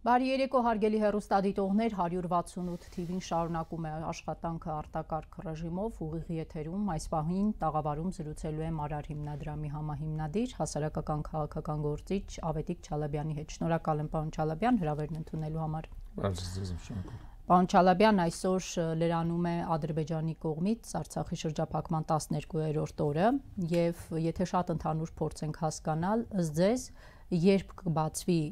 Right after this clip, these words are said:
Speaker 1: Լաչինի միջանցքը, ինչը կստիպի Ադրբեջանին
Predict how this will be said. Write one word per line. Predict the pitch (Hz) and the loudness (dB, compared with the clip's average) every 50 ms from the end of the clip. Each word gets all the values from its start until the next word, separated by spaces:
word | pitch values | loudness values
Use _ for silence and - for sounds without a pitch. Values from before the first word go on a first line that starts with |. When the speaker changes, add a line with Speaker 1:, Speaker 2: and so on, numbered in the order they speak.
| 233 208 170 | -2 0 0
Speaker 1:
Լաչինի | 160 160 156 - - 156 151 151 147 | 0 0 -2 -4 -4 -4 -2 -2 -2
միջանցքը, | 147 151 - - 160 156 160 170 - - - - 196 254 277 - - - - - - - - 233 | -4 -4 -4 -4 -4 -4 -4 -6 -6 0 4 6 6 6 4 0 -6 -18 -18 -18 -6 4 8 10
ինչը | 233 233 - 196 165 - | 10 10 8 4 -2 -2
կստիպի | 180 160 - - - 165 - 185 170 | -2 -4 -4 -4 -6 -4 0 0 0
Ադրբեջանին | 151 156 151 165 156 151 - 156 147 175 160 156 160 156 151 | 0 0 0 0 0 2 0 0 0 0 0 2 0 0 0